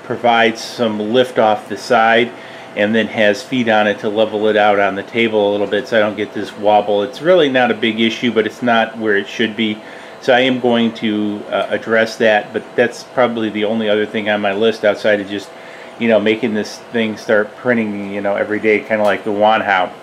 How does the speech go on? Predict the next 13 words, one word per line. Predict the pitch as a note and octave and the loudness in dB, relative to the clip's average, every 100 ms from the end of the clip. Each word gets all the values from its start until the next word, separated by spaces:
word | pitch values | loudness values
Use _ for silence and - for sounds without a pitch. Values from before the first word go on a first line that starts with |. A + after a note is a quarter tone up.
| - | -4
So | B2 G#2+ - - - | 0 0 0 -16 -8
anyways, | G3 F#3 D#3 C#3+ - - - - - | 0 4 4 2 -6 -18 -18 -20 -4
um, | C#3 C#3+ C#3 B2+ - - - - - | 2 4 4 2 -6 -18 -20 -20 -8
if | |
you | C3 | 0
found | C#3 C#3 | 2 4
it | C3+ | 2
interesting, | E3 E3+ G3+ G3+ G#3 - | 0 2 0 0 -6 -2
give | C3 B2 | 0 2
it | A#2+ | 2
a | |
thumbs | - C3 B2+ C#3+ | 2 2 4 2
up. | E3+ - | 2 -2